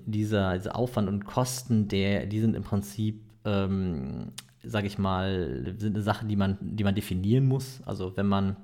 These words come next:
das Geld anlegen will, muss man eben sich auch die Frage stellen, mit welchem Aufwand möchte ich das anlegen? Habe ich selber, äh,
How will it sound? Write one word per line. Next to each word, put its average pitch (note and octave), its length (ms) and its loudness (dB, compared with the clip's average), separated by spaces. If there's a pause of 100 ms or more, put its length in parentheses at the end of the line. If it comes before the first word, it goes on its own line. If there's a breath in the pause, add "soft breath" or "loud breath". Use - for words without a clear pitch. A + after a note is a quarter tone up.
(1000)
das - 160 -6
Geld G2+ 180 0
anlegen A#2 480 4
will, A#2+ 140 4
muss G#2+ 160 -6
man - 80 -4
eben - 80 -4
sich - 140 -8
auch - 40 -4
die - 100 -8
Frage G2 300 -2
stellen, F#2+ 280 -2 (440 loud breath)
mit G#2+ 140 0
welchem - 240 -2
Aufwand G2+ 400 4
möchte E2+ 180 -6
ich F2+ 60 -6
das - 180 -4
anlegen? - 460 -6 (440 loud breath)
Habe G2+ 200 2
ich - 80 -6
selber, G#2 580 4
äh, G2 560 0